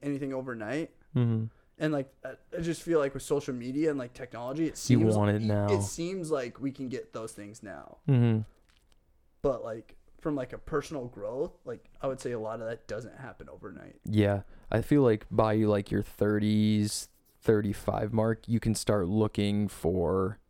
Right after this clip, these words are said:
Speaker 2: if you're not at that point where you're like, "Okay, I've ach-, achieved this standard and this goal," then you can start looking, like, elsewhere and be like, "All right, what do I need to do different?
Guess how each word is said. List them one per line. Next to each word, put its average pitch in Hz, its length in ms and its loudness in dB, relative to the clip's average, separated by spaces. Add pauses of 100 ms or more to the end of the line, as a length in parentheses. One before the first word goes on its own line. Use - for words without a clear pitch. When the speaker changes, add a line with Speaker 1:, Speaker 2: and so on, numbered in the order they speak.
Speaker 2:
if - 160 -2
you're 131 100 4
not 117 160 2
at 113 80 0
that 104 180 0
point 110 420 2
where 104 380 4
you're 101 180 2
like, 98 380 0 (220)
"Okay, 104 320 2
I've 104 220 0
ach-, - 380 -6 (100)
achieved 110 600 0
this 110 720 -2
standard 107 600 0
and 98 100 -2
this 95 160 0
goal," 90 340 0 (540)
then 123 220 6
you 117 100 6
can 107 160 0
start 90 260 0
looking, 95 340 0
like, 85 220 0
elsewhere 76 360 0
and 71 80 -2
be 78 80 2
like, 69 240 -2 (100)
"All 67 180 0
right, 55 180 -8
what 107 200 2
do 104 140 4
I 98 60 2
need 101 160 0
to 104 80 2
do 101 120 2
different? 87 580 0